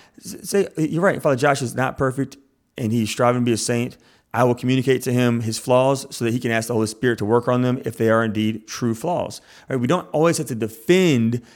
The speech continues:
people that we love. We don't have to defend our parents. If our parents did stuff that was messed up, our parents are not their sins,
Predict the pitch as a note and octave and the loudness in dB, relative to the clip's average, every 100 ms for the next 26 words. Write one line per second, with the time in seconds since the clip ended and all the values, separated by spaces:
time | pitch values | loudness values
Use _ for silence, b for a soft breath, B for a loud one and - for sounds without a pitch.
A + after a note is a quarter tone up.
0 | B - D#3 C#3 A#2+ C3+ C#3 C3 E3 D3+ | B -4 -2 2 4 4 4 2 4 4
1 | F#2+ A#2 D#3 D#3+ D3+ C3 - F3 E3+ D3+ | 2 -6 -2 -2 -2 -6 -2 2 2 2
2 | B2+ - E3+ C#3 A2 A2+ E3+ F3+ E3 D3+ | 0 0 0 0 -2 -4 -2 -4 -2 -2
3 | B2+ - D#3 C#3+ C3+ A2+ C3 B2+ - E3+ | -2 -2 -2 0 0 0 -2 -2 2 2
4 | - B B - - E3 F3 F3 - C3 | 0 B B -4 -2 0 0 0 0 -2
5 | C#3+ A2+ G2+ - G#3 A#2 C3 | 0 -2 0 2 2 2 -2